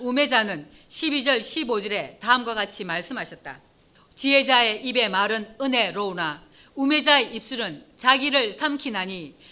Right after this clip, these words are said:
그 입의 말의 시작은 우매요 끝은 광패니라.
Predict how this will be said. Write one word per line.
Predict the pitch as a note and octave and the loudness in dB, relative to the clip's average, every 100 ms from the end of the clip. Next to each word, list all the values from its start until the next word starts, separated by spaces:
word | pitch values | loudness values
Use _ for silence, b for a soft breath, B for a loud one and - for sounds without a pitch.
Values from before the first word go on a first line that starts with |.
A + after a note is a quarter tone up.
| b | b
그 | - C#4 | -2 -2
입의 | C#4+ D4+ D4 B3+ | 0 2 4 4
말의 | G#3 A3 G#3 | 4 2 0
시작은 | - C#4 C4 C#4+ C4 A3+ B3+ | -4 -4 0 0 0 -4 -6
우매요 | B3 C#4 B3 D#3 - b b - | -2 0 0 -2 -8 b b 0
끝은 | C#4+ C#4 D4+ C4+ B3+ | 0 2 0 0 -4
광패니라. | G#3 A3 A3 C#4+ A3+ D#3+ | -2 -2 0 -4 -2 -6